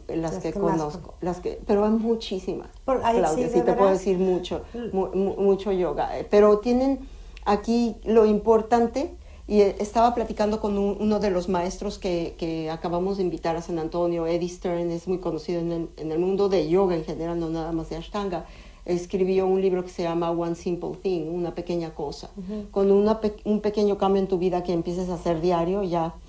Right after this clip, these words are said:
Speaker 2: Es como
Speaker 1: te-
Speaker 2: cuando tiras una piedra en el agua y
Speaker 1: Sí.
Speaker 2: se hace, no sabes hasta dónde,
Speaker 1: Sí,
Speaker 2: ¿verdad?
Speaker 1: entonces él, él, este, habla de, de toda esta ciencia que, que es yoga,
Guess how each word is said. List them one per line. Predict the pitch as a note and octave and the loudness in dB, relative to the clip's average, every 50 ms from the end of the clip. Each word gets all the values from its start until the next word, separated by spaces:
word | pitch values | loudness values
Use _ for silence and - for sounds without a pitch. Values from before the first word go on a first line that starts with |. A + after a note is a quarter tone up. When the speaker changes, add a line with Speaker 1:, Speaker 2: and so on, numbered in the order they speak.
| - - - - - | -20 -20 -18 -16 -12
Speaker 2:
Es | - - | -6 -2
como | B3 G3 G3+ G#3+ | 2 4 4 6
Speaker 1:
te- | |
Speaker 2:
cuando | A3 A3+ G#3+ A3 A3 G#3+ | 8 8 8 8 6 4
tiras | G#3+ B3 A#3+ A#3 A#3 A#3 - A#3 | 4 4 2 4 2 2 0 -2
una | A#3 A3+ G#3+ G#3+ G#3+ - | -2 0 0 -2 -2 0
piedra | A#3 A3+ A3 A3 G#3+ G#3+ | 2 2 4 4 2 2
en | G#3+ G#3 | 2 0
el | G3 G3+ G3 G3 | 0 0 2 2
agua | G3 F#3+ G3 G3+ | 2 2 2 2
y | G3+ G3 | 2 2
Speaker 1:
Sí. | G#3 F3 | 4 4
Speaker 2:
se | F3+ G3 | 4 4
hace, | F#3+ F#3 - - G#3 G3+ G3 G3+ | 2 0 -2 0 0 2 2 2
no | G3 F#3+ F#3+ | 0 -2 -2
sabes | F#3+ - G3 F3+ F3+ F3+ - - - | -4 -4 -4 -4 -6 -6 -8 -8 -10
hasta | E3 D#3+ - - E3+ | -10 -10 -10 -12 -12
dónde, | - - - | -12 -12 -12
Speaker 1:
Sí, | - - F#3 E3 - - | -8 -6 -6 -6 -4 -4
Speaker 2:
¿verdad? | F#3 G3 | -2 0
Speaker 1:
entonces | G#3 G3 G3+ G3+ A#3 A#3 A3+ - | 0 0 2 2 2 2 2 2
él, | A#3+ A3+ A3 G#3+ - - - - - - - | 2 2 2 0 -6 -10 -18 -20 -14 -6 0
él, | G3+ G#3 G3+ G3+ | 2 4 4 4
este, | G3+ G3+ G3+ - - - G#3+ G3 F#3 F3+ F3 E3+ E3+ E3 E3 D#3+ D#3 - - - | 4 2 -2 -4 -6 -2 0 2 2 2 2 2 0 0 -2 -4 -6 -8 -6 -2
habla | F#3 F#3+ F#3 F#3 F#3 F3+ | 0 2 2 2 0 0
de, | F#3 F3+ E3+ | 0 -2 -4
de | - F3 E3 F3 E3 | -4 -6 -4 -4 -4
toda | F3 - F3 F3 E3+ E3+ E3+ E3+ E3 | -4 -2 -2 0 0 0 0 0 -2
esta | - - E3+ E3+ - - F#3 F#3 | -2 -4 -6 -8 -6 -6 -6 -6
ciencia | - - A3 F#3 F#3 F3+ F3 F3 F3 - - F3 - - - - - - - - - - - - - - - - | -4 0 0 2 2 2 0 -2 -2 -4 -8 -8 -8 -8 -10 -12 -14 -16 -20 -20 -20 -20 -20 -20 -20 -20 -8 -2
que, | - F#3 F3 E3+ E3 E3 E3 D#3+ - - - - | 0 2 4 4 4 2 0 0 -4 -8 -6 -2
que | F3+ F3 F3 | 0 0 0
es | E3 D#3+ D#3+ | 0 -2 0
yoga, | F3+ G3+ G3+ G3 E3+ D#3+ C3+ A#2+ D3 D#3+ - | 2 2 4 2 2 0 -2 -2 -4 -6 -8